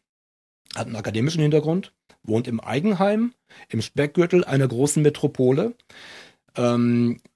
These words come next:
Photovoltaikanlage auf dem Dach. Er hat schon ein Elektrofahrzeug in, in, im, im Haushalt irgendwo, einen, einen Tesla oder sonst irgendwas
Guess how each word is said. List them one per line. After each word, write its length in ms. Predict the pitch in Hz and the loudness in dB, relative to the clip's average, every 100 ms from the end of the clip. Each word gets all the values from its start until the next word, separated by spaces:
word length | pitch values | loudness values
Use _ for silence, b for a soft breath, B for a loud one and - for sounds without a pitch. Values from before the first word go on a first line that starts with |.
| - | -10
Photovoltaikanlage 1000 | - 151 147 139 - 135 156 165 156 170 | -2 2 6 4 4 -2 0 -2 -2 -2
auf 100 | 165 | -2
dem 120 | 175 | -2
Dach. 320 | 175 208 - - | -2 -4 -8 -14
Er 160 | - 117 | -8 -4
hat 140 | 180 | -4
schon 180 | - 185 | 0 0
ein 140 | 139 | 0
Elektrofahrzeug 960 | 120 131 - - 170 170 185 - 180 - | 0 -2 -2 -2 -2 -4 -6 0 0 0
in, 320 | 156 143 135 | 0 2 2
in, 260 | 139 139 131 | 2 2 2
im, 180 | 147 131 | 0 -2
im 200 | 127 113 | -2 -2
Haushalt 480 | 123 123 185 220 185 | -2 -2 -2 -4 -2
irgendwo, 420 | 190 190 170 202 | -4 -4 -2 -2
einen, 360 | 160 135 123 | 0 0 0
einen 100 | 120 | 0
Tesla 320 | 123 170 170 180 | -2 -4 -2 0
oder 140 | 147 | 0
sonst 320 | 123 156 - | 0 -2 -2
irgendwas 540 | 185 190 185 208 - | -2 0 0 -2 -4